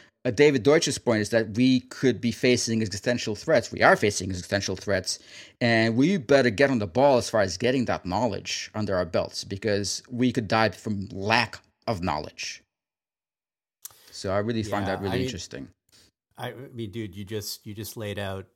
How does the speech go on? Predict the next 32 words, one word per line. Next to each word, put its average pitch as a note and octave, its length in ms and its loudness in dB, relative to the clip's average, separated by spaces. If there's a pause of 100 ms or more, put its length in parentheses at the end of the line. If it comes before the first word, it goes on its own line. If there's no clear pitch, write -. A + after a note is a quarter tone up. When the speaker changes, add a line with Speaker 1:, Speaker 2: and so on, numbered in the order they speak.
(120)
Speaker 2:
uh, F#2 320 -14 (380)
some, A2 320 -14
some G#2 180 -12
really G#2 220 -6
heavy G2 240 -8
stuff - 380 -8
there F2+ 360 -12
about F#2 240 -10 (240)
f-, - 220 -20
five A2+ 400 -2
different, G#2+ 560 -8 (160)
you G#2+ 120 -14
know, F2+ 300 -14 (240)
Speaker 1:
Mm-hmm. C3 320 0
Speaker 2:
fascinating, G#2+ 720 -6
Speaker 1:
Mm-hmm. A2+ 180 -2
Speaker 2:
uh, F#2+ 80 -2
threads. A2 540 -6 (420)
Yeah, F3 260 0
I, D#3+ 280 -8
I D#3 120 -4
think F#3+ 400 -8
in D3 180 -10
terms G3+ 400 -6
of E3 380 -6
if, C#3+ 240 -8 (260)
if D3 160 -8
humanity F3+ 600 -6
starts C3 460 -8
to C3 80 -16
feel B2 400 -10
that, G#2+ 440 -8